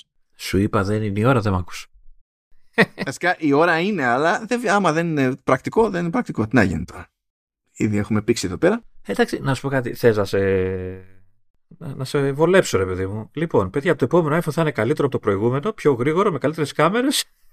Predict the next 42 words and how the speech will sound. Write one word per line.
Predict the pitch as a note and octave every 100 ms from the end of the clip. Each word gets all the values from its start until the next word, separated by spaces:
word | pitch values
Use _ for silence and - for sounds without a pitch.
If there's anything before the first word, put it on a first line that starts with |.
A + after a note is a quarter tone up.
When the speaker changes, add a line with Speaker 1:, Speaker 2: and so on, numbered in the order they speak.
| -
Speaker 1:
<laughs> | - - - -
και | - D#3
με | D#3
καινούρια | D#3 G3 E3
χρώματα. | D3+ A2 F#2+ _
Εντάξει; | - A#2+ E3 A3+ - D#3+ - - - - - _ _
Τελείωσε. | - A3+ E3 A2+ - - - - - - -
Speaker 2:
Πρέπει | F4+ F4+
να |
βλέπεις | F4+ F4
όλα | A3
αυτά, | D#3+ - E3 D#3+
έτσι. | C#3 - - -
Speaker 1:
<laughs> | -
Ε, | - D4+
μα | D4+ D4+ D#4 C4 - - _ _ _ _ _ _ -
Speaker 2:
Oh, | F#3 F#3+
Christ. | F3 D#3+ D#3 C#3+ - -
Λοιπόν, | - D3 E3+ D3+ G#2+ _ _ _ _ _ _ _
και | -
με | C3+
αυτά | F3+
θα | F3+
σας | -
αφήσουμε, | D3 C#3 C3+ E3+ A3+ _ _
γιατί | B2+ A2+ D3+ C#3+ C3 A#2+ A2
το | A2
κου-, | G2+ A2
αυτή | A2 A2 C#3+
τη | C3+
φορά | C3
το | C3+
κουμπώσαμε | - A2+ C3 C3 A#2 A2
legit | G#2 A#2+
το | G2+
δύο | F2 F#2
ώρο. | D#2+ - -
Δηλαδή, | - G#2
την | A#2+
προηγούμενη | B2 A#2+ B2+ D3 C#3+
με | C#3
κοπτοραπτική, | B2+ A2 A2+ G#2+ - - A2+ C3